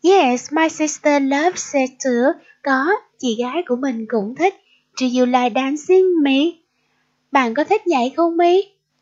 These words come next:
The answer is C. No,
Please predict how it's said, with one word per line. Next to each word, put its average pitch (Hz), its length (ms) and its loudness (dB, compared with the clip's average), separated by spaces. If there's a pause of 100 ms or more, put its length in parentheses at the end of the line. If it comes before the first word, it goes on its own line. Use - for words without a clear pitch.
(320)
The 269 80 -2
answer 311 520 0
is 240 360 -2 (140)
C. - 200 -20 (2000)
No, 277 380 4